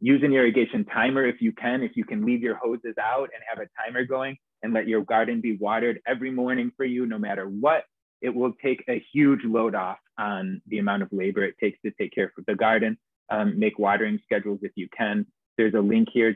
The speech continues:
to our watering page on our website that has watering schedule templates and letters and things like that that we've already crafted for you that you can just adapt for your own needs. And then the last thing I'm gonna say is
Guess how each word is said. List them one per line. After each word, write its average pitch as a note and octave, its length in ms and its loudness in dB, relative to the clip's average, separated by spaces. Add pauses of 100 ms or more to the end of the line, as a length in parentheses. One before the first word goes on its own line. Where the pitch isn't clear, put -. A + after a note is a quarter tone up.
to A2+ 120 2
our G2+ 100 0
watering G2+ 400 0
page G2+ 260 -4
on G2 120 -6
our F#2 80 -4
website G2 500 -4
that G#2 120 0
has F#2+ 180 -2
watering F#2+ 420 -4
schedule F2+ 320 -4 (100)
templates A#2 440 0
and E2+ 80 -10
letters G#2 340 2
and G2 160 -6
things G2 240 -10
like F#2 200 -10
that G#2+ 240 2
that - 140 -4
we've F#2+ 200 -6 (240)
already F#2 520 -4
crafted A2+ 520 2
for A2 80 -2
you G#2 200 2
that F#2 160 -8
you F#2+ 80 -6
can F#2+ 160 -8
just F2+ 220 -8
adapt F#2 440 -6
for F2+ 100 -4
your F#2 220 -2
own F#2 160 -6
needs. G#2+ 280 0 (560)
And G#2 100 -6
then F#2+ 120 0
the F#2 80 0
last G#2 320 2
thing F#2+ 140 -4
I'm G2 120 -4
gonna F#2 160 -8 (100)
say F#2 160 -2
is F2+ 100 -4